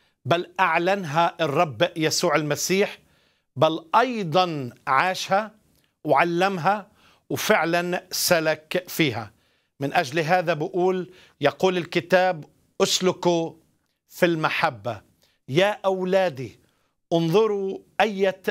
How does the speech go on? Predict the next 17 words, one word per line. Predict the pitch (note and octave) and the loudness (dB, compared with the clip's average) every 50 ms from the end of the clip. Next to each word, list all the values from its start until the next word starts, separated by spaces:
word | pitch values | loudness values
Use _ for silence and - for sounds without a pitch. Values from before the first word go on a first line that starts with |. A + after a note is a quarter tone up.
| - - | -6 -4
محبة | D#3 D#3+ E3 - - G3+ F#3+ D3 G#2+ G2+ D#3 D#3 D#3 D#3+ - - | -4 -4 -2 0 2 0 0 0 -2 0 2 2 2 0 -2 -2
أعطانا | E3 C#3+ C#3 - - F#3+ F3+ F3+ F3 E3 | -2 -2 -2 0 0 0 0 2 0 -2
الآب | E3 D#3+ - - E3 D#3+ D#3+ D#3+ D#3+ D#3 D3+ _ _ _ _ _ _ _ _ | -6 -4 0 2 4 4 4 2 -2 -4 -10 _ _ _ _ _ _ _ _
حتى | - - - G#3+ G#3+ G#3+ _ _ - F#3+ F#3 F#3+ F#3+ F#3 E3+ - _ _ _ _ _ _ - | -8 -2 0 0 0 -2 _ _ 2 2 2 2 2 -2 -6 -10 _ _ _ _ _ _ -2
ندعى | D3 E3 F3+ D3+ B2 E3 C3 C#3 D#3+ D#3+ D#3+ E3 - _ _ _ - | 0 0 0 0 0 0 0 2 2 0 -2 -4 -6 _ _ _ 2
أولاد | E3 D3 C3+ C3 D3 D#3+ D#3 D3 C#3+ C3+ A2+ - _ - | 2 2 2 2 2 2 2 2 0 -2 -6 -10 _ 0
الله. | D3+ D3 C#3 C3+ B2+ A2 G2+ - _ _ _ _ _ _ _ _ _ - | 0 2 2 0 -2 -2 -6 -12 _ _ _ _ _ _ _ _ _ -6
من | D3 C#3+ | -4 -2
أجل | E3+ E3 - - D3 D#3 | -2 -2 -2 -2 -2 0
هذا | C3+ D#3 F#3 F#3+ F#3 E3+ F#3+ F#3+ F#3+ F#3 - _ _ _ _ _ _ _ | 2 2 2 2 2 2 0 0 -2 -4 -8 _ _ _ _ _ _ _
لا | - C3+ C#3+ E3+ G3 G#3 G#3 G#3 G#3 - - _ _ _ _ | -2 2 2 4 4 4 2 0 0 -2 -6 _ _ _ _
يعرفنا | - E3 F3 E3+ D3 C#3+ C#3 D#3+ E3+ F#3+ F#3+ - F#3+ F#3+ F3 F3 | 2 2 4 4 4 2 2 0 0 0 -2 -4 -4 -2 -2 -2
العالم | E3 D#3+ C3 D3+ E3+ F3 F3 F3+ F3 F3+ F3+ D#3 - _ _ _ - | -2 0 2 2 2 2 0 -2 -4 -6 -8 -10 -14 _ _ _ -4
لأنه | C#3 D#3 D#3+ F3 E3 E3 E3 D#3 C#3 D3 C#3+ | 0 0 2 2 0 0 0 0 0 0 0
لا | C#3+ D#3 D#3+ E3 E3 D#3+ D#3+ - _ - | 0 0 0 0 0 -2 -4 -6 _ -4
يعرفه | D3+ D3 D3+ B2+ A#2+ C3+ D3 D#3 - - D#3 | 0 2 2 2 2 0 0 -2 -2 -4 -4
هو. | C#3 A#2+ C#3+ D3 C3 A#2+ G2+ | -2 0 0 0 0 -2 -4